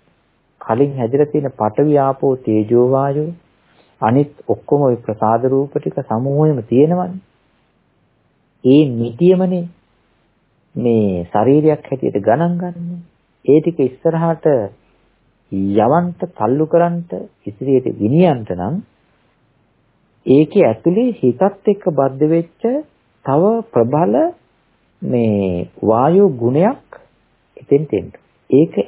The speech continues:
ආවන් පස්සේ තමයි මේ රූප පොදිය අර ඉස්සරහට තල්ලු කරවන්නේ.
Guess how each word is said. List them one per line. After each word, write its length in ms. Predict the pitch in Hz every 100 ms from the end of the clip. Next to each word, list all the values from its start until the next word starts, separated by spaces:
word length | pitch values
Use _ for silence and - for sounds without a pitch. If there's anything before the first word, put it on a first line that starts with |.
| -
ආවන් 380 | 117 143 170 151
පස්සේ 300 | 139 127 -
තමයි 360 | 123 117 110 110 113 _ _ -
මේ 500 | 98 113 156 190 190 -
රූප 300 | - 139 160 131
පොදිය 420 | 113 107 107 104 110 _ _ _ _ _ _
අර 140 | - 113
ඉස්සරහට 720 | 127 107 - 127 117 113 - _ _
තල්ලු 260 | - 110
කරවන්නේ. 420 | 98 - 50 -